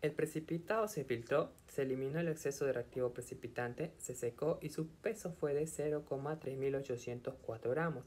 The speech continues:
Por lo tanto, los gramos del precipitado es igual a cero coma tres mil ochocientos cuatro gramos. Y la pregunta es, calcula el porcentaje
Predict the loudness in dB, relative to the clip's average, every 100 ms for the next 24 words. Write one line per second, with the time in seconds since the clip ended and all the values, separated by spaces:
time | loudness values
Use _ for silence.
0 | -12 -16 -16 -8 -2 0 2 2 2 2
1 | 0 -2 -6 -18 -4 0 2 4 4 4
2 | 2 0 2 0 2 2 2 -2 -8 -8
3 | -4 0 2 4 4 2 -4 -4 -2 0
4 | 2 4 6 4 0 -4 -6 -4 0 4
5 | 4 6 2 2 0 -2 -10 -20 -20 -20
6 | -20 -20 -2 2 4 2 0 0 0 0
7 | 0 -4 -4 -2 0 0 -2 -4 -2 2
8 | 2 2 0 0 -2 -12 -20 -20 -6 2
9 | 4 4 -2 -16 -20 -20 -20 -20 -20 -20
10 | -2 2 4 6 6 6 4 -2 -2 -2
11 | -10 -20 -20 0 4 4 6 6 6 4
12 | 2 2 0 0 0 2 0